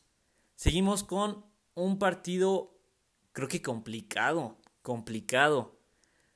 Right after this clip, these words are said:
Los Broncos de Denver reciben a los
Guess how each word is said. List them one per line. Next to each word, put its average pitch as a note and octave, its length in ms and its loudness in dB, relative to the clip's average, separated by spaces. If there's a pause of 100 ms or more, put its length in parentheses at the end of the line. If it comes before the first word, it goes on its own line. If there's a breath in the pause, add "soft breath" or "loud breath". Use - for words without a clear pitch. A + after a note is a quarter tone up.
Los B2 280 -2
Broncos D#3 460 2
de B2+ 100 2
Denver D3+ 640 0
reciben D3 720 -2
a C#3+ 100 2
los D#3 340 -2